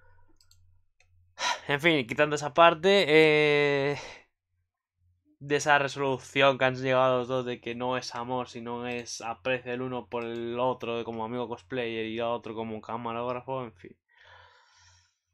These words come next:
Pero bueno. Repito, he visto peores situaciones en las ocho versiones que vamos de Marin, ¿vale? He visto peores. En fin.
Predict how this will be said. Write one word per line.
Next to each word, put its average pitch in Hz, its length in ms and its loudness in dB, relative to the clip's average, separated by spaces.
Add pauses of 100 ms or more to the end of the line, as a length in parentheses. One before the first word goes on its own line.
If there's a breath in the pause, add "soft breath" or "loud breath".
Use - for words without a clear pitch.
(280)
Pero 208 220 10
bueno. 139 320 8 (2000 loud breath)
Repito, 120 580 -2
he 135 60 0
visto 147 300 -2
peores 147 240 0
situaciones 143 640 -4 (1500)
en 127 300 -6
las 123 220 -2 (200)
ocho 156 280 4
versiones 151 320 2
que 143 80 0
vamos 135 240 2
de 127 60 -4
Marin, 113 320 -6
¿vale? 156 320 -4 (480)
He 131 60 0
visto 151 200 0
peores. 113 500 2 (960 loud breath)
En - 120 -14
fin. - 160 -14